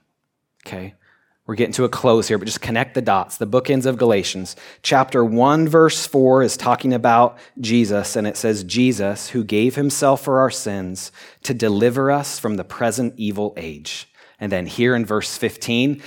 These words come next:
it says, "You boast in the cross, circumcision, uncircumcision, all of it, it's nothing because of the new creation." Because of and through the cross, the new creation has dawned.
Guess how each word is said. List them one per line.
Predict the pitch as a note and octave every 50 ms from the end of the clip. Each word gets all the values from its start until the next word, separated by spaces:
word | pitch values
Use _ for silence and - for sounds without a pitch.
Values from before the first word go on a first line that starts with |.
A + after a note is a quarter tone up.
| - -
it | - -
says, | A#2+ G#2+ G2+
"You | B2+ C#3+ C3+
boast | C#3 D#3+ D#3 D#3 - -
in | B2+ F#2+
the | -
cross, | - - E3 E3+ E3 E3 E3 D#3+ - - - - - - - - _
circumcision, | - - - F#3 E3+ - F#3+ E3+ D3+ - F3 D#3+ C3+ D#3+ D#3 D#3 D3 C#3 - - - - - -
uncircumcision, | F#3+ F#3 F3+ - - F3+ D#3+ - D#3 C#3+ C#3 - D3+ C#3+ B2 C3+ C#3 C3+ - -
all | D3+ D3+ D#3 D#3+
of | D3+ C3+ D3
it, | C3 B2+ - -
it's | G#3 G3+ G#3 - D#3
nothing | C#3+ C3+ C#3 C3+ C3+ - - C3+ B2+ B2+ C#3 C3 - - _ _ _ _ _ _ _ _ _ _ _ _ _ _ _ _ _ _ _ _ _ -
because | C#3 A2 - C#3 C3 A#2
of | C3 A#2 G#2+
the | A#2+ A2+
new | A2 G#2+ G#2
creation." | - - - G2+ F2+ E2 E2+ F2 - - - - F#2 _ _ _ _ _ _ _ _ _ _ _ _ _ _ _ _ _ _ _ _ _ _ _ _ _ -
Because | C3+ B2 A#2+ - - - C3+ C3+ C#3 C#3 D#3
of | D3 C#3+ D3+ D3+ C#3+ C3+
and | A2+ G#2+
through | - - - C3+ C3 C3 C3+
the | B2 A2+
cross, | - - - - A#2 A2 A2 B2 C#3+ E3 - - - - - _ _ _ _ _ -
the | B2 B2+ A#2+
new | A2+ A2 A2 A2 A#2 B2 B2+ C#3+ C#3+
creation | C#3+ - - C#3+ A#2+ A2 G#2+ G#2 A2 - - - A2 F#2
has | G2+ G2+ F2 F2
dawned. | E2+ - F2 F2 F2 D#2+ D#2+ D#2 D#2+